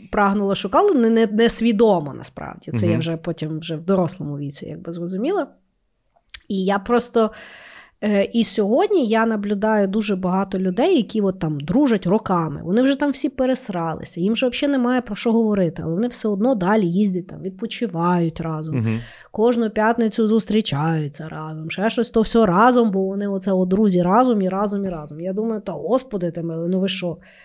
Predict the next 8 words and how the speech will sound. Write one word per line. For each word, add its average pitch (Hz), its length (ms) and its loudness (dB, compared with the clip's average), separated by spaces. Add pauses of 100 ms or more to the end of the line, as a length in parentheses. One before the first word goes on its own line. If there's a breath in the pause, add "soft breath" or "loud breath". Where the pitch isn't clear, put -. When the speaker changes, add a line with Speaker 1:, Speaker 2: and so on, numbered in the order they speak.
(2250 soft breath)
Speaker 1:
Можливо, 240 400 6
це, 247 200 4
знаєш, 247 300 2
їм 233 160 4
окей, 214 240 2
мені, 233 320 2
мені, 285 400 6
е, 185 600 0